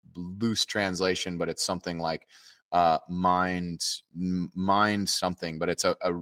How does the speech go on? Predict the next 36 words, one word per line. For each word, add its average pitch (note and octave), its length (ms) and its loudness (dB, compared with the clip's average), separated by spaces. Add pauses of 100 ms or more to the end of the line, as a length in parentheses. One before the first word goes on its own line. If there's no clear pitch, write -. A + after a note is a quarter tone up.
(120)
repetitive G#2 1000 0 (300)
sequence A2 680 0
that - 240 -2
just G#2 320 -2
allows F#2 480 2
the F#2+ 100 -8
mind F2+ 360 -4
to - 60 -14
concentrate F2+ 720 -4
on E2+ 220 -2
something. E2 400 -6
And D#2+ 80 -12
so E2 360 -2
the E2+ 100 -6
breath E2+ 360 0
itself F2+ 460 0
is D#2+ 180 -2
its - 160 -8
own D#2+ 200 -4
mantra, F2 440 0 (380)
but F2+ 80 -2
you F2 120 -2
can E2 200 -6
use, D#2 440 -4
you D#2+ 120 -6
know, C#2+ 200 -8
words, F#2 440 4
phrases, F2 540 2
symbols, F2+ 800 0 (340)
you F#2+ 120 -6
know, F2+ 180 -2
it's F#2 160 -4
just, - 240 0 (220)
it's - 220 -6
reference F2 400 0
points - 400 -12